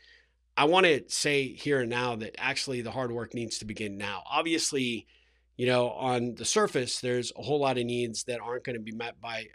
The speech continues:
a, an influx of new dollars, right? So you have to reprioritize your projects, and, and, uh, those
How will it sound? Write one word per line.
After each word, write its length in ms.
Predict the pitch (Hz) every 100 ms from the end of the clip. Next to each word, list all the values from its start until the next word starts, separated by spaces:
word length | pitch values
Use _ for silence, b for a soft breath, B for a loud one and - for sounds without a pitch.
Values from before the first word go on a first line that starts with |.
| -
a, 300 | 113 101 113
an 80 | 120
influx 440 | 123 123 120 -
of 80 | 107
new 160 | 117
dollars, 500 | 117 120 120 104 -
right? 220 | 120 120 -
So 120 | 135
you 120 | 135
have 120 | 170
to 80 | 170
reprioritize 1080 | 143 143 131 131 123 120 123 117 110 107 -
your 420 | 120 117 113 107 b b b -
projects, 600 | 135 131 127 113 - -
and, 260 | 120 117
and, 500 | 113 - 120 123 117
uh, 280 | 120 117 110 98 _ _ _
those 360 | 127 131 131